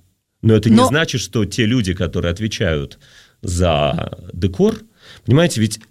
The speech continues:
Speaker 1: история литургического искусства какова? Самый ритм колонн в по-, в, в ранних христианских храмах будет вас подгонять,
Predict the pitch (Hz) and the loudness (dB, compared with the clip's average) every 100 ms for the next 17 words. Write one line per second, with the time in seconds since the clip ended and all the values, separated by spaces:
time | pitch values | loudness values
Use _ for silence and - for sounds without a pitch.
0 | _ - - 175 156 143 131 135 - 135 | _ -4 0 2 2 0 0 -2 -2 0
1 | 131 - 107 - 85 85 101 87 76 - | 0 0 -6 -6 -8 -2 0 2 0 -4
2 | - - - - - - _ _ _ _ | -18 -20 -20 -20 -20 -20 _ _ _ _
3 | - - 151 135 131 135 120 90 120 113 | -12 0 4 4 4 2 -2 0 0 2
4 | 85 71 - - 90 - - - 95 92 | 2 0 -6 -8 -8 -8 -14 -10 -6 -2
5 | 85 82 90 95 82 - 85 - 80 71 | 0 2 2 2 0 -2 -6 -6 -6 -6
6 | - - - 139 165 - - 95 90 - | -10 -14 -6 -4 -2 -4 -6 -6 -4 -6
7 | 95 - 95 92 95 104 131 - | -6 -4 -2 0 2 2 0 -6